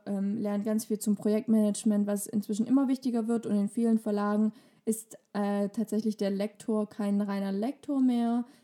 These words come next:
Das ist eher in den belletristischen Verlagen, aber gerade im Fachbereich, ähm, keine Ahnung, Bastelbücher, zum Beispiel Frech, da ist man Projektmanager oder andere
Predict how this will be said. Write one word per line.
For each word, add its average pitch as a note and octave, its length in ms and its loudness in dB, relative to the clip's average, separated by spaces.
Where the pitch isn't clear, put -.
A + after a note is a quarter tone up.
Das G#3+ 80 -10
ist G3+ 160 -4
eher G#3 200 -2
in G3+ 60 0
den G3+ 80 0
belletristischen A3 720 -4
Verlagen, G#3 420 -4
aber G3 200 -4
gerade G#3 340 -6
im G3+ 240 -2
Fachbereich, A3 1080 -4
ähm, G3+ 560 -4
keine G3+ 180 -6
Ahnung, G#3+ 220 -2
Bastelbücher, A3 760 -4
zum G3+ 140 -4
Beispiel G3 140 -10
Frech, A3+ 400 -6
da A3 160 -2
ist A3 140 -4
man G#3 220 0
Projektmanager A3 1160 0
oder G#3 800 -6
andere G#3+ 680 -4